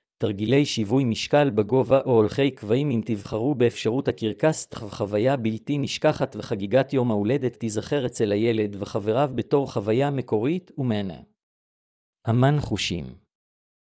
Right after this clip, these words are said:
עוד דרך ליצור חוויה מפתיעה ויוצאת דופן, היא הזמנת מופע של אומן חושים חלקי מנטליסט. אפילו שיצא לכולנו להיות במופעים של מנטליסטים כאלה ואחרים,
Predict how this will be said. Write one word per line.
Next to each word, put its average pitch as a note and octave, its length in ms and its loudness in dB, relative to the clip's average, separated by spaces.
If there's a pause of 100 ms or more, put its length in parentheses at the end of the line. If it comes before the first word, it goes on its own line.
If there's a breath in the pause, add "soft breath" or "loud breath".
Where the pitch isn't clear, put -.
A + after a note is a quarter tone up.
(380)
עוד B2+ 260 0
דרך A#2 360 4
ליצור G#2+ 440 0
חוויה G#2+ 420 2
מפתיעה A#2 540 0
ויוצאת G#2 460 0
דופן, G#2 500 -2 (420)
היא C3 140 6
הזמנת G#2+ 500 2
מופע C#3 320 2
של A2 200 0
אומן B2 280 0
חושים D3 420 -4
חלקי A2+ 420 0
מנטליסט. G#2+ 840 -4 (960)
אפילו F3 300 0
שיצא A2 400 2
לכולנו A#2+ 640 2
להיות B2 340 2
במופעים A2+ 540 -2
של A2+ 180 -2
מנטליסטים G#2+ 760 -2
כאלה C3+ 420 0
ואחרים, G#2 720 -2